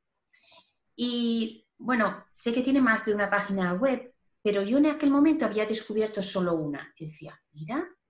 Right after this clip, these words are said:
y mira todo lo que ha escrito. Y mira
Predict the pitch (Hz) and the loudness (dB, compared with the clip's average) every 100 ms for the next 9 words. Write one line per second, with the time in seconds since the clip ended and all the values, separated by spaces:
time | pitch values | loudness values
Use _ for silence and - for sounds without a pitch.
0 | _ _ _ _ _ - - 190 220 302 | _ _ _ _ _ -20 -4 0 2 2
1 | 339 294 226 - 196 180 - - 262 349 | 4 2 0 0 0 -2 -6 -4 -2 -2
2 | 208 156 - - _ _ _ _ _ _ | -4 -6 -12 -20 _ _ _ _ _ _
3 | _ _ _ - 196 233 359 | _ _ _ -2 0 2 0